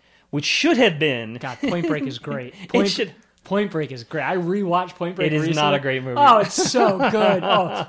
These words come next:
Speaker 2: Point Break is so good. All right,
Speaker 1: It
Speaker 2: continue.
Speaker 1: is so much. Okay. Uh, Barry Levinson, Diner. Fantastic.
Speaker 2: Diner's not good.
Speaker 1: Fantastic
Speaker 2: Not only is
Speaker 1: debut.
Speaker 2: Diner not
Speaker 1: Oh,
Speaker 2: good,
Speaker 1: what
Speaker 2: Barry
Speaker 1: a pleasure.
Speaker 2: Levinson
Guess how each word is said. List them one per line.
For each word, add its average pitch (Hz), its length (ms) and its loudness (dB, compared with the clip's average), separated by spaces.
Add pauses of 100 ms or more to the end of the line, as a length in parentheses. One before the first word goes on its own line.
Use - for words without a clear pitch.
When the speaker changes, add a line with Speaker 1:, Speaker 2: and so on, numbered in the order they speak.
Speaker 2:
Point 240 280 0
Break 202 220 -2
is 156 120 -6
so 175 440 -2
good. 147 220 -6
All 151 80 -2
right, 160 120 -4
Speaker 1:
It - 20 2
Speaker 2:
continue. 170 340 2
Speaker 1:
is 139 100 -6
so 208 200 4
much. 151 400 -2
Okay. 156 440 -2
Uh, 175 280 0
Barry 185 380 4
Levinson, 151 640 -2 (400)
Diner. 120 480 -2 (160)
Fantastic. 139 1200 -4
Speaker 2:
Diner's 190 400 -2
not 151 440 -4
good. 131 360 -8
Speaker 1:
Fantastic 180 1000 -2
Speaker 2:
Not 233 180 4
only 320 200 2
is 302 100 0
Speaker 1:
debut. - 100 -6
Speaker 2:
Diner 220 320 0
not 185 360 2
Speaker 1:
Oh, 180 40 4
Speaker 2:
good, 202 160 2
Speaker 1:
what - 260 -20
Speaker 2:
Barry 208 300 4
Speaker 1:
a 202 40 2
pleasure. 180 300 4
Speaker 2:
Levinson 226 360 -4